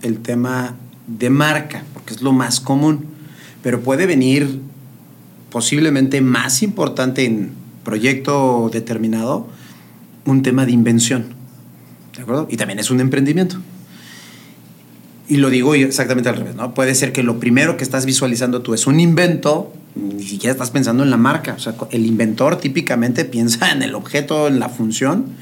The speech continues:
y después dice, "Ay, si quieres le ponemos marca. Eso ya no me corresponde a mí". Yo creo que son las dos. Y como lo decías tú ahorita,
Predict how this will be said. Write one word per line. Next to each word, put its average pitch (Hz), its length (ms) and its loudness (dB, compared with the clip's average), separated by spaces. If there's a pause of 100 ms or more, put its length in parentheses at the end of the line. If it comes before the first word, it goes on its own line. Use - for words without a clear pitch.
(420)
y 143 160 2
después 135 360 0
dice, 143 220 0
"Ay, 147 200 -2
si - 120 -4
quieres 180 220 0
le 180 60 0
ponemos 151 340 2
marca. 135 260 -2 (420)
Eso - 140 -4
ya 131 100 2
no 147 80 0
me 147 80 0
corresponde 127 440 -4
a - 20 -4
mí". 123 80 -6
Yo - 460 -20 (100)
creo 156 40 -4
que 170 60 -2
son 170 180 0
las 165 120 0
dos. 135 320 -2 (1040)
Y 131 140 2
como 127 220 2
lo 120 120 2
decías 127 300 0
tú 135 180 2
ahorita, 131 520 0